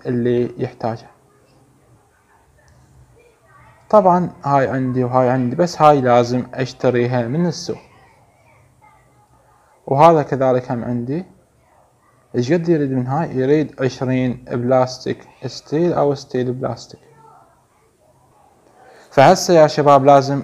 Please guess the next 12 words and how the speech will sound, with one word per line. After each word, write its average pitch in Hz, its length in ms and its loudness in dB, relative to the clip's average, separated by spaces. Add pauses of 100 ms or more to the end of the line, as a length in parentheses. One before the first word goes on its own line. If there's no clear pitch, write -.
(100)
نروح 127 400 -2
نشتري 190 600 -4
عشرين 156 500 -6 (360)
بلاستيك، 135 760 2 (340)
آه، 123 140 0
من 123 440 -4
التريد. 123 720 0
خلي 165 480 0
اروح 139 320 0 (500)
اشتري 135 520 0
وارجع 120 380 2
لكم. 170 440 -6